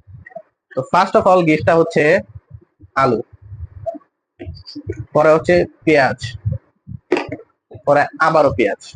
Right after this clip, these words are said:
গাইস এই যে এইগুলো দিয়েছে আমাকে গিফটে,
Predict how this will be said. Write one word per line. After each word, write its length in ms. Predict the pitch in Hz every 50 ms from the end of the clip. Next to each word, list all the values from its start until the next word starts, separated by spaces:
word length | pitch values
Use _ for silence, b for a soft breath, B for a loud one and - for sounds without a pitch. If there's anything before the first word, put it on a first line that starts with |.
| - 117 - _ _ _ _ _ - - - - - - _ - - - - - - - - - - -
গাইস 160 | 139 135 131 - 147
এই 80 | 147 147 147
যে 40 | 139 139
এইগুলো 200 | 139 139 135 131 131
দিয়েছে 200 | 127 120 - - 120
আমাকে 180 | 113 113 - 120 113 120 -
গিফটে, 440 | 151 175 175 - - - - 117